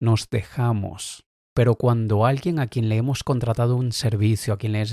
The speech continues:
hemos comprado un producto, a un trabajador, a un jefe, a un socio, lo que sea, le criticamos la más mínima cosita y el más mínimo fallo y a la más mínima señal de indisciplina, de falta de, de empeño, de pa-, falta de perseverancia,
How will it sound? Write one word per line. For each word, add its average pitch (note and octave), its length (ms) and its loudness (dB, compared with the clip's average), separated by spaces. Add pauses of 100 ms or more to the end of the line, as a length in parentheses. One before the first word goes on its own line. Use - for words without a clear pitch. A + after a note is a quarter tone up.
(100)
hemos B2+ 260 -2
comprado A2+ 380 0
un A2+ 100 -2
producto, G2+ 640 -4
a A2 140 -2
un A#2+ 240 0
trabajador, G#2 800 0
a G#2+ 120 -4
un A#2 200 -2
jefe, - 460 -6
a A#2+ 120 4
un B2+ 240 2
socio, G#2+ 460 0
lo A#2+ 100 0
que C3+ 120 -2
sea, G#2+ 400 -2 (240)
le B2+ 640 2
criticamos C3+ 720 0
la C3 160 2
más C#3 320 -2
mínima D3+ 480 0
cosita A#2+ 640 -2
y A#2+ 80 0
el A#2 100 2
más B2 260 0
mínimo C#3 420 0
fallo A2+ 480 -2
y A#2 80 0
a A2+ 40 2
la B2 100 2
más - 280 -2
mínima D#3 340 0
señal A#2+ 400 -2
de C3 80 -2
indisciplina, A#2+ 800 0
de G#2+ 160 0
falta A2+ 400 0
de, G#2+ 340 -2
de A2 80 2
empeño, A2+ 480 2
de G#2 120 -4
pa-, - 160 -6
falta A2+ 320 -2
de G#2+ 80 0
perseverancia, A2+ 840 -2